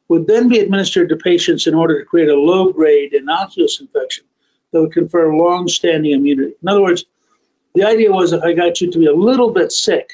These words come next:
that your own response would be to develop a dramatically greater resistance to the actual disease. But Salk had employed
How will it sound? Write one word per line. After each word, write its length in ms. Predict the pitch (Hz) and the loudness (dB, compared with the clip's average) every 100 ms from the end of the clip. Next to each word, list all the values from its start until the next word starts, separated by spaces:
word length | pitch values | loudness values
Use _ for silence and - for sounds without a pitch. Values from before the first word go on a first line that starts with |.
| _ _ _ _ _ _ | _ _ _ _ _ _
that 320 | 165 175 170 170 | -2 0 -2 0
your 220 | 170 165 | 0 2
own 480 | 190 202 208 190 - _ _ _ _ _ _ | 0 0 2 0 -4 _ _ _ _ _ _
response 920 | 165 - - 214 214 151 139 - - _ _ _ _ - | -2 -2 -4 -4 -2 -2 -4 -6 -8 _ _ _ _ -2
would 180 | 160 | 0
be 160 | 170 180 | 0 0
to 120 | 160 | 2
develop 480 | 160 156 165 156 156 | 2 2 2 0 0
a 80 | 147 | 0
dramatically 640 | 147 156 165 165 151 147 | 0 0 0 0 0 0
greater 380 | 139 156 156 143 | 0 2 2 2
resistance 1080 | 135 127 139 160 - 139 - _ 117 - - _ _ _ - | 0 0 -2 -2 -2 -4 -6 _ -10 -10 -10 _ _ _ -6
to 180 | 175 156 | -2 2
the 120 | 160 | 0
actual 280 | 151 151 135 | 0 -2 0
disease. 500 | 143 180 143 - - _ _ _ _ _ _ _ | -2 -2 -4 -4 -16 _ _ _ _ _ _ _
But 100 | 175 | -4
Salk 400 | - 277 277 269 - 214 180 | 0 0 0 -2 -8 -6 0
had 100 | 175 | 0
employed 560 | 165 196 185 180 175 | 2 0 2 0 -2